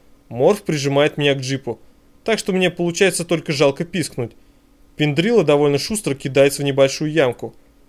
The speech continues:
Секунд через десять, не дождавшись взрыва, встаёт. С весьма неприятной смесью чувств на своей харе смотрит на запачканный комбез, потом на меня. Брезгливо отряхивает прилипшую грязь перчаткой.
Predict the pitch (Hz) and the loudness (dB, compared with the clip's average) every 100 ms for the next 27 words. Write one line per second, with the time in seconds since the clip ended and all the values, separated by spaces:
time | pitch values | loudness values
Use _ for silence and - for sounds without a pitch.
0 | _ - 156 254 240 170 139 131 139 147 | _ -8 -6 -4 -4 0 -2 -2 0 -2
1 | 143 127 _ - 139 160 165 170 139 139 | -2 -8 _ -10 0 2 4 2 0 -2
2 | 127 233 175 - 175 165 123 107 - _ | -4 -2 -2 0 0 2 0 -2 -10 _
3 | - - - 202 196 196 147 139 147 185 | -20 -16 -8 -6 0 0 0 0 0 2
4 | 196 139 - 156 - - 185 - - 131 | 2 -2 -4 -4 -6 -10 -8 -8 -8 -4
5 | 143 135 - 190 160 139 143 - 101 135 | 0 0 2 0 0 -2 -4 -4 -4 0
6 | 127 131 123 - 143 160 156 139 117 - | 2 2 -2 -2 -2 0 -2 -2 -2 -4
7 | _ _ _ - 120 - 135 143 147 131 | _ _ _ -6 -4 0 0 0 0 -2
8 | 110 - _ _ _ - 135 208 190 143 | -4 -6 _ _ _ -18 -4 -2 -2 0
9 | 139 123 120 147 147 143 - 139 165 - | 2 4 2 0 0 -2 -4 -4 -4 -4
10 | 143 131 123 - 123 - 123 - 107 | -2 0 0 -2 -4 -2 -2 -4 -12